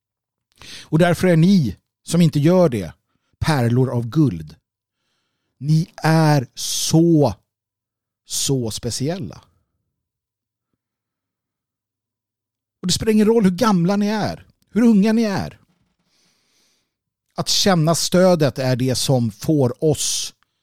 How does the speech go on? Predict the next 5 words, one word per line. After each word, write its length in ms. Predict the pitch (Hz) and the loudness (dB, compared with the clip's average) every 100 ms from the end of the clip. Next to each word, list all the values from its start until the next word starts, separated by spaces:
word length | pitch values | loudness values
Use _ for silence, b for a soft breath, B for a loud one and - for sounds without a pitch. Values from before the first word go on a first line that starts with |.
| _ _ - | _ _ -10
att 300 | 120 - _ _ _ _ _ _ _ | -8 -10 _ _ _ _ _ _ _
helt 440 | - 165 - - - | -2 -2 -2 -12 -10
klart 520 | - 139 110 - - _ | -2 0 -2 -8 -20 _
fortsätta. 520 | - 147 - 180 - _ _ _ _ _ _ _ _ _ _ _ _ _ _ _ | -2 0 0 -6 -12 _ _ _ _ _ _ _ _ _ _ _ _ _ _ _
Fortsätta 580 | - 185 - 135 131 117 | -2 -2 -2 -4 -4 -6